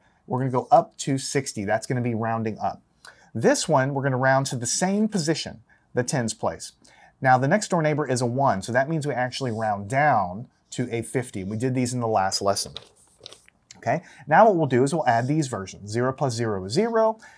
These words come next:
six plus five, again, you know five plus five is ten, and six is one more than that, so it has to be eleven. So we put the one here and the one here for eleven, and the estimate of this is one hundred and ten.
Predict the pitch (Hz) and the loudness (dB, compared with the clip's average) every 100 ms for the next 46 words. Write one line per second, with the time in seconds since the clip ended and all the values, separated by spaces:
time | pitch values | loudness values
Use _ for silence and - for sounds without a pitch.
0 | _ - 160 - 139 - 180 185 180 175 | _ -4 -4 0 0 4 6 8 8 4
1 | _ _ 117 139 135 135 135 - 139 139 | _ _ -2 0 2 2 0 4 4 4
2 | - 127 131 113 101 - - 175 139 101 | -2 0 2 2 0 -10 -2 2 2 0
3 | 135 - _ _ - 113 110 160 160 131 | -6 -10 _ _ -8 -4 -2 -2 0 0
4 | 120 139 127 151 127 104 104 - 127 131 | 2 2 2 2 0 -2 -2 -2 0 2
5 | 123 - 110 107 107 110 - _ - 113 | 2 -2 -4 -2 -4 -8 -18 _ -2 6
6 | 127 113 82 - _ - - 110 113 123 | 8 8 0 -14 _ -8 -2 -2 -2 -4
7 | 117 101 151 175 170 156 127 110 110 120 | -4 -2 0 0 -2 -4 -4 -2 -2 -2
8 | 127 120 123 98 120 156 185 127 127 139 | -4 -4 -4 -2 4 4 2 -2 -2 0
9 | - 226 - 180 139 120 110 107 123 151 | 4 4 4 0 0 -2 -6 -2 -2 -2
10 | 120 117 135 151 - 113 110 135 156 - | -2 2 2 0 -4 -2 0 -2 -2 0
11 | 240 127 - | 0 0 -6